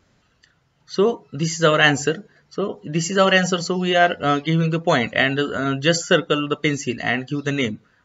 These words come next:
of the coordinate. Then five by two. What is become here? One by two, two by two, three by two, four by two, and here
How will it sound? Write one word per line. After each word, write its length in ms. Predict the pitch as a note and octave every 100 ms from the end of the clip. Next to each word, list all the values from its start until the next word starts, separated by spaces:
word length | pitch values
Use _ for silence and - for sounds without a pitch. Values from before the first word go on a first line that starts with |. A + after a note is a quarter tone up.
| _
of 100 | A2+
the 60 | B2+
coordinate. 540 | C3 C3 B2 G#2+ A#2+ -
Then 240 | D#3+ F3
five 180 | F3+ F3+
by 140 | E3+ E3
two. 320 | C#3+ G#2 - _ _
What 140 | - E3
is 100 | F3
become 280 | F#3 F3+ E3+
here? 280 | F3+ G#3 - _ _ _ _
One 220 | C3 C#3+
by 140 | B2+
two, 280 | A#2 C#3 F#3 - _ -
two 140 | C#3+
by 160 | C3 G#2+
two, 300 | C3+ F#3 - _
three 140 | - C#3+
by 160 | B2
two, 320 | G#2 C#3 - -
four 240 | _ D#3 C3+
by 140 | A#2
two, 280 | G#2 E3 - -
and 240 | C3 E3
here 300 | C3+ D3+